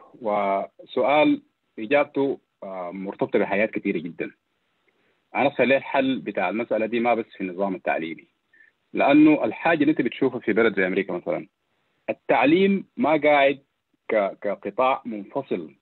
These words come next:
عن اي حاجه، ودي من الحاجات اللي انا كنت حتكلم عنها لقدام شويه ان شاء الله، انه التعليم مرتبط بالقطاع الخاص، مرتبط ب-، مرتبط بالقطاع الحكومي، مرتبط بالوظائف، مرتبط يعني حتى ب-،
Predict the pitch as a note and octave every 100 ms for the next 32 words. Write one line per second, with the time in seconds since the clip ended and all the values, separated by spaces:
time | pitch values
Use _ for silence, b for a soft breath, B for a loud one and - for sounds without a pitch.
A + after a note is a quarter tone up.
0 | _ - G2 C3 A#2 - F#2 F2+ C3+ E3+
1 | C#3+ D3 C#3+ C#3+ - - A#2 G#2+ G#2 G2
2 | E2+ E2+ F#2 F2+ F2 E2 - E2 D#2+ -
3 | _ b b b b b b _ E3+ A3+
4 | - C3 B2+ C#3+ D#3 E3+ - _ _ A2
5 | A2+ - C3+ C#3+ - _ _ _ _ G2
6 | G2 A2 A#2 G2+ - F#2 E2 _ _ _
7 | _ _ _ _ _ _ G2+ G2+ B2 G#2+
8 | F#2+ G2 F#2+ F#2+ A#2 G2 - - A2 F2
9 | G2 G#2 F2+ D#2+ _ _ _ - - _
10 | - G#2 G#2 B2+ C3+ C#3+ _ _ G2+ G2+
11 | G2 G2+ A2+ G#2 E2+ - _ _ A2+ A#2+
12 | - E3 E3 C3+ A#2+ - G3+ - D3